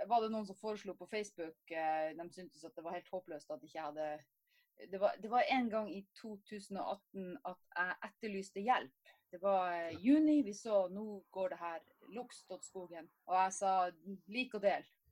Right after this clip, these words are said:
Speaker 2: Ja.
Speaker 1: «Ah, Sylvi Listhaug. Og Sylvi Listhaug og jeg har det til felles. Lik og del!» Eh, og, og folk likte, og folk delte. Og det ble,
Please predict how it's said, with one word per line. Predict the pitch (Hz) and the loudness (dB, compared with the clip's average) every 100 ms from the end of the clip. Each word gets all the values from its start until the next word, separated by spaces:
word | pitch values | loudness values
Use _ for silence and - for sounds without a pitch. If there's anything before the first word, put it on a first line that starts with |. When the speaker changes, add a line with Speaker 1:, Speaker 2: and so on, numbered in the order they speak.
| _ _ 196 | _ _ 6
Speaker 2:
Ja. | 269 196 | 6 6
Speaker 1:
«Ah, | |
Sylvi | - - 262 190 190 | -2 -2 0 -2 -8
Listhaug. | 294 - 165 _ - | -10 -10 -16 _ -10
Og | 196 196 | -8 0
Sylvi | 269 226 | 0 2
Listhaug | 226 269 175 170 | 0 2 0 4
og | |
jeg | 170 156 | 4 4
har | 180 | 0
det | 175 - | -2 -6
til | |
felles. | 170 139 - | -10 -8 6
Lik | 311 381 403 440 | 10 10 10 8
og | 403 | 12
del!» | 381 269 190 - - - - 147 | 12 10 6 -4 -12 -14 -14 0
Eh, | 220 220 220 - | 6 8 8 6
og, | 247 254 254 - - 254 269 | 4 6 6 4 2 6 6
og | - | 8
folk | 311 302 | 6 6
likte, | 262 285 - 214 202 | 2 -2 2 10 10
og | 220 220 | 10 2
folk | 247 - | -4 2
delte. | 233 262 220 196 208 - - - 294 - - | 0 2 8 8 8 -2 -16 -12 -6 0 6
Og | 247 214 | 8 8
det | 233 208 | 2 6
ble, | 269 247 | 8 8